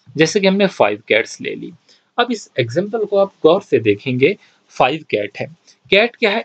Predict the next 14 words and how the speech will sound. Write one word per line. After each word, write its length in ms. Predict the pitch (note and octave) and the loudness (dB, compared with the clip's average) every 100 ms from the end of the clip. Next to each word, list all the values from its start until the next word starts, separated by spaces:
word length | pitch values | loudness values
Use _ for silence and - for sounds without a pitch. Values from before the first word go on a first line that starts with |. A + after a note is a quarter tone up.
| - | -8
एक 120 | E3+ | -10
noun 380 | C3 A2 A#2 C3 | -8 -6 -4 -6
है। 160 | A#2 D3 _ _ _ _ - | -8 -16 _ _ _ _ 0
अब 220 | A#3 G3 - | 0 -2 -6
जो 120 | B3+ | -4
ये 140 | A#3+ B3 - | -4 -4 -4
पीछे 280 | C#3+ A3 | -2 0
हमने 240 | G#3 A3 A3 | 0 0 -4
इसके 220 | - G#3+ | 2 2
word 320 | D3 D#3+ G3+ | 6 4 6
लगाया 420 | F#3+ B2+ A2+ C3+ | 2 2 4 2
है 220 | D#3+ G3 F#3+ | 2 2 0
five, 440 | - G#2+ G#2+ D3 | 2 0 0 -6
ये 280 | C3+ F3+ | 0 0